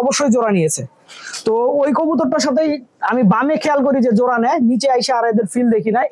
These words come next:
এই খাঁচারই কোনো একটা মাদির সাথে ও জোড়া নিছে এবং জোড়া নেওয়ার পর থেকে ও ওই মাদিটার সাথেই সারাদিন থাকে, উড়ে ওই মাদিটার সাথে। শরীফের এই কবুতরটা আজকে প্রায় বিশ পঁচিশ মিনিট উঠছে, এতদিন কিন্তু ও একদমই উড়ে নাই। ওরে যখনই আমরা উড়ানোর চেষ্টা করছি, ওরা, ও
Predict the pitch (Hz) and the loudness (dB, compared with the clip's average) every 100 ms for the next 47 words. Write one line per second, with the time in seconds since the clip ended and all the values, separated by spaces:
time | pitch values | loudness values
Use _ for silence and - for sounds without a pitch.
0 | 269 285 269 269 269 262 262 254 226 202 | 0 0 0 0 0 0 -2 0 0 2
1 | 240 262 233 240 220 233 220 208 277 339 | 0 0 0 2 2 2 0 0 -2 -2
2 | - - - - - 220 190 240 277 285 | -12 -14 -14 -4 -2 2 2 2 2 0
3 | 294 262 277 277 302 311 302 294 349 339 | -2 0 -2 -2 -2 0 0 0 -2 -4
4 | - 269 285 262 254 277 277 226 294 - | -6 -2 0 0 0 0 -2 -2 -2 -2
5 | 254 262 285 269 240 294 370 - - - | -2 0 0 -2 -2 -2 -4 -6 -18 -8
6 | - 294 311 294 269 254 247 202 220 - | -4 0 0 2 2 2 0 0 0 -2
7 | 170 160 165 - 262 247 294 294 254 277 | -2 0 0 -2 0 0 0 0 0 0
8 | 269 240 294 - - 277 226 277 302 - | -2 -2 -2 -2 -4 -4 -2 -2 -2 -6
9 | - - 180 262 - 285 285 - 294 285 | -20 -2 2 2 0 -2 -2 -2 -2 0
10 | 247 247 - 170 180 180 247 269 277 247 | 0 -2 -2 -2 0 0 0 2 0 0
11 | 285 269 226 220 202 208 294 294 269 254 | 0 0 2 2 4 4 2 0 0 0
12 | 214 262 311 - - - - 240 220 233 | 0 -2 -4 -10 -20 -10 -2 0 2 2
13 | - 294 294 285 285 285 285 285 285 277 | 0 -2 0 0 0 0 0 -2 -2 -2
14 | 294 269 247 294 254 262 262 | -2 -2 -2 -2 0 0 2